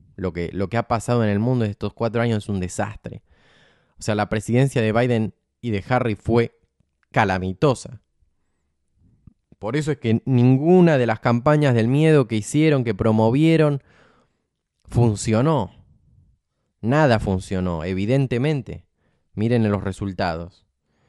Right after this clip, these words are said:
Entonces, a pesar de que yo tengo mis reparos frente a Donald Trump, y los he tenido siempre,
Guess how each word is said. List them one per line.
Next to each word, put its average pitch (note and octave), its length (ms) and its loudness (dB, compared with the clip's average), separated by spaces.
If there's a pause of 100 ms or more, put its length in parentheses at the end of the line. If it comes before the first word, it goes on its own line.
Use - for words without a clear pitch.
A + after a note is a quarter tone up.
(1400)
Entonces, D#3+ 840 2 (800)
a B2+ 100 2
pesar F3+ 320 4
de F#3+ 100 4
que D3+ 80 4
yo D#3+ 180 4
tengo E3+ 260 2
mis C#3 160 0
reparos A#2+ 760 0 (800)
frente A#2 260 0
a A#2+ 60 4
Donald B2 300 2
Trump, D#3+ 340 2
y C3+ 80 -4
los A#2 220 2
he F#3 80 2
tenido E3 340 0
siempre, A#2 540 -8